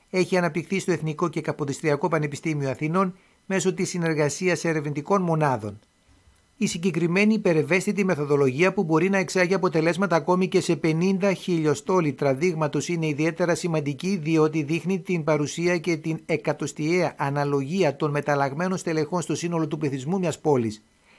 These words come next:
Επιπλέον, ανιχνεύει έγκαιρα νέες μεταλλάξεις και στελέχη που μόλις άρχισαν να εισέρχονται στον πληθυσμό. Με τον τρόπο αυτό γίνεται ευκολότερη η γονιοδιωματική επιτήρηση των νέων στελεχών sars cov two,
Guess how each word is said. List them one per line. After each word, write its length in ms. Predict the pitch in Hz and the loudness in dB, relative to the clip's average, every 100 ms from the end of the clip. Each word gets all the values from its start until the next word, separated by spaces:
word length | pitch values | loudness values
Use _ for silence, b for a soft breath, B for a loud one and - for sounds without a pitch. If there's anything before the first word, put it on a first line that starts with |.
| b | b
Επιπλέον, 500 | 180 165 151 190 208 | -4 -4 -2 0 2
ανιχνεύει 600 | 196 185 180 196 180 190 | 2 0 0 0 2 2
έγκαιρα 400 | 196 185 190 180 | 2 2 2 2
νέες 240 | 175 190 | 0 0
μεταλλάξεις 600 | 175 170 175 175 170 190 | -2 0 2 4 2 0
και 100 | 160 | -4
στελέχη 420 | 165 165 165 170 180 | -2 0 0 0 -2
που 100 | 160 | -2
μόλις 320 | 165 180 170 | 0 0 0
άρχισαν 280 | 175 - 175 | -2 -2 -4
να 80 | |
εισέρχονται 500 | 160 151 170 160 165 | -2 0 -2 0 -2
στον 160 | 165 165 | -2 -2
πληθυσμό. 540 | 151 139 135 139 107 b b b _ | -2 -2 0 0 -2 b b b _
Με 100 | 226 | 0
τον 160 | 214 | 4
τρόπο 240 | 190 214 202 | 4 4 2
αυτό 180 | 170 214 | 2 2
γίνεται 400 | 175 208 180 202 | 2 2 2 0
ευκολότερη 760 | 190 190 196 180 - 110 107 B - | 0 4 8 8 6 -2 -4 B -4
η 120 | 160 | 0
γονιοδιωματική 960 | 143 160 151 135 135 127 117 107 190 180 | 2 2 2 2 0 0 -4 -6 0 0
επιτήρηση 640 | - 127 180 160 123 131 | 2 -2 -2 0 0 -2
των 200 | 143 143 | -2 -2
νέων 200 | 175 170 | 0 -2
στελεχών 480 | 139 147 139 165 143 | -2 0 0 -2 -4
sars 240 | - 147 123 | 0 0 0
cov 140 | - | -4
two, 360 | 117 - 170 196 | -6 -2 -2 -2